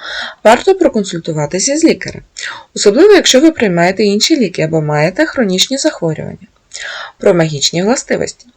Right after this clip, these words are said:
Кажуть, що магічні властивості звіробою пов'язані з його продірявленістю. Якщо поглянути на світ через листя звіробою, добре помітні маленькі, ніби наскрізні отвори. Це залози,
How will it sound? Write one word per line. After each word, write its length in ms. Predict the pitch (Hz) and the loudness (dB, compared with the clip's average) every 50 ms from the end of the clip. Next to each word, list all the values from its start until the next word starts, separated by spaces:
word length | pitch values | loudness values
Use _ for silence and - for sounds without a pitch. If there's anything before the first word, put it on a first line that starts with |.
| _ - - - - - - - _ | _ -16 -12 -10 -10 -10 -10 -8 _
Кажуть, 320 | - - 302 330 - 440 | 2 2 4 6 6 4
що 140 | - - 359 | 4 4 4
магічні 400 | 311 247 226 226 202 - - 185 | 4 4 4 4 2 2 0 2
властивості 600 | 175 170 180 180 - - 170 165 160 - - - | 2 2 2 2 2 -2 -2 -2 -2 -4 -6 -8
звіробою 580 | 156 160 156 160 156 151 143 151 156 185 240 262 | -4 0 2 2 2 2 2 2 4 4 4 4
пов'язані 1000 | - 330 277 208 180 170 170 170 175 196 208 226 233 240 254 262 269 285 294 320 - - - - - _ _ | 2 2 2 2 2 2 0 0 0 0 0 0 0 -2 -2 -2 -4 -6 -6 -8 -12 -16 -16 -18 -18 _ _
з 120 | - 185 180 | -6 -2 0
його 440 | 185 175 175 175 160 170 202 240 - - - - - - _ | 0 0 2 2 2 2 2 0 -2 -6 -14 -18 -18 -12 _
продірявленістю. 1000 | - 320 320 370 381 349 247 175 147 143 139 131 120 156 151 - - - - - _ _ - - - - - - _ - | 0 4 6 6 8 6 6 4 2 -2 -8 -8 -8 -8 -10 -12 -16 -20 -20 -20 _ _ -16 -14 -14 -14 -14 -10 _ -6
Якщо 460 | 202 208 - - 349 427 539 554 - _ _ _ _ _ _ - | -2 0 2 2 2 2 2 0 -6 _ _ _ _ _ _ 0
поглянути 560 | 247 233 233 208 190 180 180 208 214 277 285 | 2 4 4 4 4 4 2 0 -2 -2 0
на 120 | 311 302 262 | 0 0 0
світ 220 | - 311 359 427 | 2 2 2 2
через 360 | - - 240 208 185 170 170 | 0 -2 0 0 0 0 0
листя 280 | 180 240 - - - 196 | -2 -2 -2 -2 -2 -2
звіробою, 640 | 170 170 170 160 156 147 - 139 135 147 170 208 226 | 0 0 0 0 0 -2 -4 -4 -4 -2 -2 -2 0
добре 320 | - 247 320 - 403 415 | 0 0 2 4 4 4
помітні 460 | 415 415 320 226 202 226 - - 339 | 4 4 2 2 2 0 -2 -2 0
маленькі, 600 | 311 240 196 170 160 156 170 208 - - - - - - - - - - _ - | 2 2 2 4 2 2 0 -2 -4 -4 -6 -6 -6 -10 -14 -14 -14 -12 _ 0
ніби 260 | 214 196 208 247 302 | 2 2 4 4 4
наскрізні 640 | 339 339 269 233 - - 185 175 165 - 202 247 294 | 4 4 4 2 0 -2 -4 -6 -4 -2 -2 0 0
отвори. 440 | 302 233 165 - - 76 - - - _ _ _ - - - - - - - _ | 0 -2 -2 -2 -4 -6 -6 -6 -10 _ _ _ -18 -14 -12 -12 -12 -14 -14 _
Це 200 | - - 294 320 | -2 0 2 4
залози, 540 | 330 370 339 277 202 170 160 156 - - | 4 4 4 4 4 2 0 -4 -6 -12